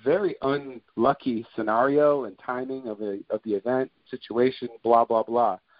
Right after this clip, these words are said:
At the end of the day, I am extremely lucky. I have full use of my limbs. Most people would never even know I w-, had sort of any significant injury until they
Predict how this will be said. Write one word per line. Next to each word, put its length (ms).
At 200
the 100
end 180
of 160
the 100
day, 440
I 380
am 160
extremely 800
lucky. 460
I 200
have 220
full 200
use 300
of 120
my 140
limbs. 380
Most 220
people 520
would 160
never 220
even 300
know 220
I 120
w-, 200
had 240
sort 200
of 80
any 240
significant 680
injury 680
until 280
they 160